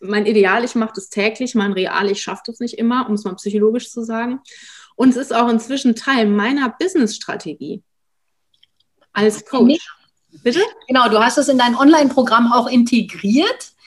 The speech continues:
Speaker 1: Ja, genau.
Speaker 2: Und das ist, weil du es selber nicht anleiten kannst oder möchtest, da hast du das eingekauft von außen. Ja, wieso? Ne? Also da, was ist, sind die Ergebnisse? Wie, wie bist du dazu gekommen, das mit Psychologie zu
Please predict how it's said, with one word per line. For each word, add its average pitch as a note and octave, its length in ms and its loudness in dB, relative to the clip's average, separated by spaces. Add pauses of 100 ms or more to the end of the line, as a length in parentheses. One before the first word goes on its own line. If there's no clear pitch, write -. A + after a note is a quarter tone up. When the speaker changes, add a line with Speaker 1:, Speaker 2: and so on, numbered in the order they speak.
(100)
Speaker 1:
Ja, F#3+ 300 -2
genau. A#3 200 4
Speaker 2:
Und E3+ 80 -4 (120)
das - 160 -16
ist, A#3 240 -10
weil G#3 200 2
du A3 80 2
es A3 100 -2
selber A3+ 220 2
nicht A3+ 140 0
anleiten A3 600 0
kannst G#3 280 -6
oder G3 120 2
möchtest, G#3+ 420 -4
da F#3+ 160 -4
hast F3+ 240 -8
du F#3+ 40 -10
das F#3+ 140 -6
eingekauft A#3 520 -4
von A#3 100 -4
außen. A3 260 -2 (540)
Ja, G3+ 200 0
wieso? G#3+ 520 0
Ne? B3 240 -4
Also G3+ 180 2
da, G#3+ 160 2
was A#3 200 -2
ist, A#3+ 140 -8
sind A3 220 -2
die A3+ 120 -2
Ergebnisse? A3 760 -4
Wie, G#3 180 -8
wie G#3 80 -10
bist G#3 260 -10
du G#3+ 40 -2
dazu G3+ 240 -2
gekommen, G3+ 320 -2
das G3+ 160 -4
mit G3+ 120 -10
Psychologie G3 600 -10
zu F3+ 340 -12